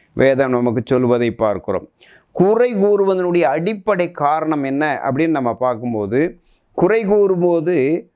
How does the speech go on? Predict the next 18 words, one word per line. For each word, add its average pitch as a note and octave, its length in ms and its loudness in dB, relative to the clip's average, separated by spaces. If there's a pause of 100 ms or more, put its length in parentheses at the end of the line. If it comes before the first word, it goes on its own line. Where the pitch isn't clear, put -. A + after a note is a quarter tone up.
(140)
மற்றவர்கள் G3 920 0
முன்பு G3 800 0 (240)
தான் F#3+ 460 0
ஒரு E3+ 260 2
முக்கியமானவனாக F3+ 1400 -2
இருக்கிறேன் D#3+ 840 -2 (920)
என்று F#3 580 2
அவர்கள் D3 420 0
கருதி C3 340 -2
கொள்கிறார்கள். G2 760 -4 (460)
அப்பனா G3 420 0
தற்பெருமை F#3+ 680 0
அவர்களுக்குள்ள D3+ 640 0
இருக்குது. F#2+ 340 -6 (920)
ஒரு C3+ 320 4
ரெண்டு F3 280 0
பார்ட்டிக்கு F3 580 0
இடையில F3+ 560 0